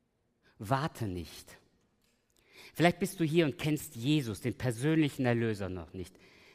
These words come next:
Dann sage ich dir heute, warte nicht. Shamgar lehrt uns, nutze, was du hast und warte nicht. Und die dritte Lektion, und damit kommen wir zum Schluss, nutze, was du hast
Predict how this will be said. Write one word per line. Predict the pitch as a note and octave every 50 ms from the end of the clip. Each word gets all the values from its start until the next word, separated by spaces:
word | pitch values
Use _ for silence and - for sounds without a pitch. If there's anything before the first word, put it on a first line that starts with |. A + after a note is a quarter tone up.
| _
Dann | - G2 F#2+
sage | F#2 G#2+ A#2 B2 A2+
ich | B2+ -
dir | - B2+ A2
heute, | G2+ A2 G#2+ G#2 - A2 G2 - - - - _
warte | F#2 E2+ F2 A2+ G#2+ G#2+ A2 - - F#2
nicht. | E2+ D#2 D#2 - - - - - - - _ _ _ _ _ _ _ _ _ _ _ _ _ _ _ _ _ _ _ _ - - - _ _ _ _ _ _ _ _ _ _ _ _ _ _ _ _ _ _ _ _ _ _ _ _ _ _ _
Shamgar | - - E3+ F#3+ F#3+ D3 A2+ G#2+
lehrt | A2+ C3 C3+ C3+ C3 -
uns, | E2+ F2 F#2 - - -
nutze, | E3 G#3+ - - - A#2
was | C3 B2 -
du | - G#2 -
hast | C#3 - -
und | B2 G#2+ F#2+
warte | G#2 F2+ A2 - - E2
nicht. | C#2+ C#2+ D2 - - - - - _ _ _ _ _ _ _ _ _ _ _ - -
Und | - G#3 G3+
die | F3+
dritte | C#3 F3+ G#3+ A3 G3+
Lektion, | E3+ C3 A#2+ - - - - B2 C3 D3+ F#3 G3+ - - - - - - - - - - _ _ _ _ _ _ -
und | A2 G2
damit | G#2 A2 A#2 -
kommen | C3 C3 B2
wir | B2+ A#2+
zum | - A#2+
Schluss, | - - D#3 F#3+ G3 - - - - -
nutze, | - F#3 A3 D4 - - - A#3+ F#3+
was | G3 F#3 -
du | - F3+ D#3+ D#3
hast | A3 A3+ - -